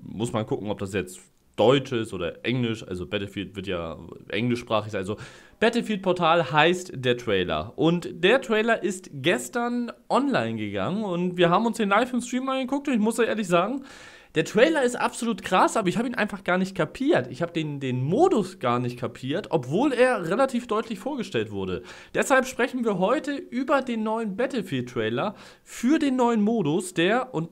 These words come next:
das sage ich jetzt, nachdem ich ihn verstanden habe, absolut krass ist. Absolut krass.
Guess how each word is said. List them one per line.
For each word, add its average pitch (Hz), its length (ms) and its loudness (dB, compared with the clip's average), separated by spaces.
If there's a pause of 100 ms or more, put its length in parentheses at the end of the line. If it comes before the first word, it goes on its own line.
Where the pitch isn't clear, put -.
(100)
das 175 220 2
sage 175 240 0
ich - 160 -6
jetzt, 160 280 0
nachdem 156 340 -2
ich 143 100 -6
ihn 139 100 -6
verstanden 131 540 -4
habe, 113 320 0 (420)
absolut 202 1000 4 (100)
krass 160 320 4
ist. - 300 -6 (420)
Absolut 196 1300 2 (200)
krass. - 420 0